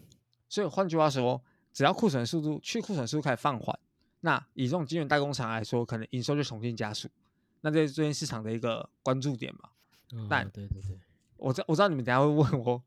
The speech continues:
Speaker 1: <laughs> 那接下来会怎样？
Speaker 2: 那
Speaker 1: 我跟你说，
Speaker 2: T S M C还会再继续涨？
Speaker 1: 我不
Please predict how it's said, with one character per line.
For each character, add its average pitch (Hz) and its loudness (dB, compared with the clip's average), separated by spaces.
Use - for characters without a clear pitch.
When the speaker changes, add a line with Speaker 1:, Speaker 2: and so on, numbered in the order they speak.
Speaker 1:
<laughs> - -20
那 139 2
接 147 2
下 147 6
来 123 4
会 135 4
怎 107 -6
样？ 113 -6
Speaker 2:
那 285 2
Speaker 1:
我 - 2
跟 311 8
你 330 10
说， 302 8
Speaker 2:
T 403 6
S - 8
M 285 6
C 302 6
还 294 4
会 294 6
再 359 4
继 320 2
续 339 4
涨？ - -4
Speaker 1:
我 - -6
不 - -18